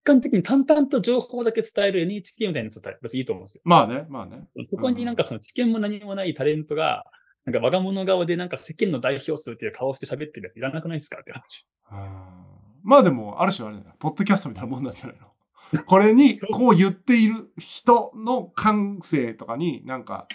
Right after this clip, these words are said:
Speaker 2: 「そう！」みたいな。「よう言った！」みたいなさ、
Speaker 1: あー。
Speaker 2: 代弁してもらってるみたいなんじゃない？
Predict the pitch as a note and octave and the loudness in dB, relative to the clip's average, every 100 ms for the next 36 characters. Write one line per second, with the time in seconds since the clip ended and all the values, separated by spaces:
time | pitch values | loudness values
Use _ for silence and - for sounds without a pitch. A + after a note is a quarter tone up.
0 | - _ _ - A3+ B3+ - _ - - | -20 _ _ -2 0 0 -2 _ -20 -20
1 | - _ _ - G3+ A3 F#3 - - _ | -20 _ _ -4 0 0 -4 -10 -12 _
2 | - A#2 A2 G#2+ A2+ G#2 F#2 D#3+ F3 F#3 | -8 -6 -4 -6 -8 -8 -4 4 6 6
3 | F#3 F3+ D#3+ D#3+ D#3 C3+ G2 F#2+ - - | 2 -2 -4 -6 -6 -8 -10 -14 -20 -20